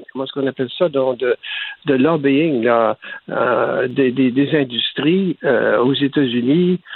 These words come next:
euh, de, de, justement, du loisir, des barbecues, ces choses-là,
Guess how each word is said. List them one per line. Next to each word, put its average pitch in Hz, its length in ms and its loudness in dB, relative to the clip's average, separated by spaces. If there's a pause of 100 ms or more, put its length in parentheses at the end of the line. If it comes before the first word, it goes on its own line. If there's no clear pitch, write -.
(280)
euh, 113 480 2
de, 117 260 -6
de, 101 120 -10
justement, 131 520 0
du 131 180 -10
loisir, 139 800 0
des 110 120 -4
barbecues, 131 920 2
ces 120 100 -8
choses-là, 127 600 0